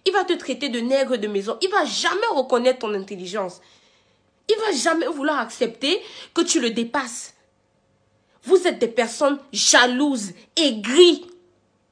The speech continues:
Et vous voulez que vous arrivez dans un pays, on vous déroule le tapis rouge, on vous applaudisse. Vous avez des revendications, vous êtes les premiers à être violents, vous êtes les premiers à casser,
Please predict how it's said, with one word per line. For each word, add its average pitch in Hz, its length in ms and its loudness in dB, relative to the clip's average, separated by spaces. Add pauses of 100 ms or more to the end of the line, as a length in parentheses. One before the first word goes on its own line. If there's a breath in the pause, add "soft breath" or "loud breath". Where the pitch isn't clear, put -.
(2250)
Et 302 60 0
vous 370 160 6
voulez 294 320 0
que 294 260 -6 (320 soft breath)
vous 339 180 0
arrivez 240 240 -2
dans 220 240 0
un 254 140 4
pays, 240 420 -6 (240 loud breath)
on 381 140 4
vous 339 180 4
déroule 254 520 2
le 240 180 0
tapis 254 300 -4
rouge, 254 340 -4 (340 loud breath)
on 381 140 4
vous 339 200 0
applaudisse. 254 920 0 (1600)
Vous 370 220 2
avez 339 220 2
des 277 100 4
revendications, 254 840 2 (200 loud breath)
vous 294 160 -2
êtes 285 80 -2
les 254 100 8
premiers 254 380 2
à 254 60 6
être 214 80 -4
violents, 208 440 -2 (320 loud breath)
vous 311 140 -2
êtes 285 80 0
les 254 80 0
premiers 269 380 0
à 269 80 -2
casser, 233 580 -4